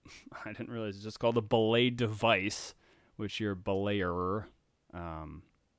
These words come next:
person that is, uh, holding the rope for you at, at the bottom, um, would be attached to them. And then your quick draws. I'm not actually real familiar. What, what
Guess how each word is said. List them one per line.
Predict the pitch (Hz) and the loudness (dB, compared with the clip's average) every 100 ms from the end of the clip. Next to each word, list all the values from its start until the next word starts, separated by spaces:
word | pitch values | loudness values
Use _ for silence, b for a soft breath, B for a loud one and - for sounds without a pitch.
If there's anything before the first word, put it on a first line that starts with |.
| _ _ _ | _ _ _
person | - 92 90 85 | -12 -10 -10 -8
that | 82 82 | -10 -10
is, | 82 82 85 | -12 -12 -12
uh, | - - | -12 0
holding | 127 147 110 | 2 2 0
the | 90 | -2
rope | 90 82 | -4 -6
for | - 90 82 | -8 -6 -6
you | 80 85 85 76 | -6 -8 -12 -14
at, | 62 | -14
at | 87 | -14
the | 87 | -8
bottom, | 92 95 85 80 - _ - | -4 -4 -6 -10 -16 _ -20
um, | 82 82 82 - _ _ _ _ _ _ - | -18 -16 -16 -20 _ _ _ _ _ _ -16
would | 101 | -12
be | 95 | -12
attached | 90 101 98 - | -8 -6 -6 -8
to | 98 | -8
them. | 92 90 101 - _ _ _ _ _ _ _ _ _ _ _ - | -6 -4 -6 -10 _ _ _ _ _ _ _ _ _ _ _ -14
And | 101 | -10
then | 95 | -10
your | 78 98 - _ _ _ _ _ - | -10 -14 -20 _ _ _ _ _ -6
quick | - 160 - | -2 -2 -2
draws. | - 92 95 107 | -4 0 0 2
I'm | 135 | 2
not | 175 220 | 4 2
actually | 208 208 185 | 0 -2 0
real | 160 156 147 - _ _ _ | 4 4 2 -4 _ _ _
familiar. | - - 127 131 139 139 135 131 | -20 -10 -6 -6 -4 -4 -4 -6
What, | 120 175 - - | -6 -10 -14 -18
what | 113 | -18